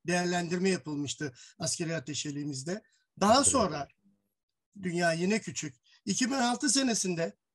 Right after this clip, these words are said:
Speaker 1: iki bin dörtteydi bu söylediğim, iki bin altı senesinde ha-, Denizcilik Müsteşarı Hasan'ı ziyaret ettiğimde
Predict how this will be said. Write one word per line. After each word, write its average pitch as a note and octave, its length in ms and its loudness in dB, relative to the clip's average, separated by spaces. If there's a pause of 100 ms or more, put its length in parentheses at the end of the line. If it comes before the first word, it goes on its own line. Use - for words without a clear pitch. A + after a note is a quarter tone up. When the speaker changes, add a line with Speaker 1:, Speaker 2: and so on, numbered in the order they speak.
(120)
Speaker 1:
iki E3+ 200 -6
bin F3+ 160 0
dörtteydi F#3 440 0
bu D3 40 -8
söylediğim, D3 520 -4 (600)
iki F#3+ 180 -4
bin A#3 60 0
altı A#3+ 260 -2
senesinde B3+ 640 -2
ha-, F#3+ 180 -4 (340)
Denizcilik A3 440 0
Müsteşarı G#3 480 -2
Hasan'ı A3 460 -2
ziyaret F#3+ 380 2
ettiğimde E3+ 440 -8